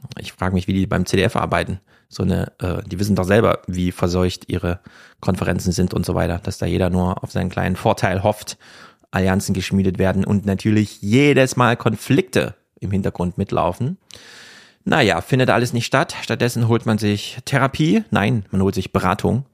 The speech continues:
Wir sind ja, wie gesagt, nicht in der Familie, wir sind ja in der Regierung, in der Politik. Also man holt sich den Politikwissenschaftler Karl Rudolf Korte,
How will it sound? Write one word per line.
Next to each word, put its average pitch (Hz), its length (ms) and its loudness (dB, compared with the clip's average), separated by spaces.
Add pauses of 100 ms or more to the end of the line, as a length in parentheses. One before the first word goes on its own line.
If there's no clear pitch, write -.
Wir 110 140 -4
sind 98 160 2
ja, 90 100 2
wie 87 240 -2
gesagt, - 260 -2
nicht 139 120 4
in - 80 0
der - 100 -6
Familie, 107 400 2
wir - 80 -2
sind 95 160 -2
ja 92 80 -2
in 98 240 -6
der 95 120 -6
Regierung, 104 360 -2 (560)
in 104 100 -4
der 98 60 0
Politik. 98 600 -2
Also 104 160 0
man 101 100 4
holt 117 140 2
sich 107 320 0
den 101 380 2
Politikwissenschaftler 131 1500 -2
Karl 143 240 0
Rudolf 127 340 0
Korte, 170 560 2